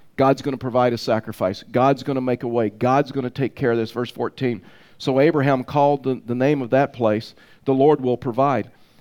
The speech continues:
As it is said to this day, "On the mount of the Lord, it, it shall,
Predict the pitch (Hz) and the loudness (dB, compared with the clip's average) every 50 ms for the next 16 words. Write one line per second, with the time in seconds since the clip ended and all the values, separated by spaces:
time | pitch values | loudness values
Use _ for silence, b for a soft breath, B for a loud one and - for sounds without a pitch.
0 | b b - - 135 127 143 127 127 120 - - - 139 143 147 147 143 120 127 | b b 0 0 2 2 2 0 0 -2 -2 0 2 2 2 2 0 -4 -2 -2
1 | 139 123 - - - 143 143 139 123 113 113 B B B B - 127 135 127 123 | -2 -2 -2 -2 0 2 4 4 2 0 -2 B B B B -2 0 0 0 0
2 | 123 117 113 117 131 143 151 165 156 - - 131 127 127 127 135 139 135 131 120 | -2 -4 -2 0 2 2 2 0 -2 -2 -4 -4 -2 -2 -2 0 2 2 2 0
3 | 110 113 120 b b b _ _ 123 135 139 - - - - _ - 127 139 - | 0 -4 -8 b b b _ _ 0 0 0 0 -8 -20 -18 _ -4 -4 -4 -4
4 | - - - 131 123 120 113 107 - | -6 -2 0 2 2 2 2 0 -4